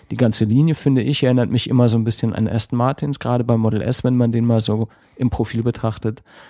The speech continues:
Und was wir vorhin gesagt haben, jetzt die, die Front, wenn man sie so schräg betrachtet, sieht sehr Porschehaft aus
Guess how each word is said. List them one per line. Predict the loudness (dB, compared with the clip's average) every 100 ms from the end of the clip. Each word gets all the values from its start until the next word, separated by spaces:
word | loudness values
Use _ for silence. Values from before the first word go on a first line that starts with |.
| _ 0
Und | 2 4 2
was | 0
wir | 0
vorhin | 2 4 4
gesagt | 4 2 0 -2
haben, | 0 2
jetzt | 0 0 -2 -2
die, | -2
die | -4
Front, | 0 2 2 0
wenn |
man | 0 0
sie | -2
so | -2 -2
schräg | -2 -4 -4
betrachtet, | -8 -4 -4 -4 -6
sieht | -6 -4
sehr | -2 -2
Porschehaft | 0 0 0 0 -2 -2
aus | -2 -2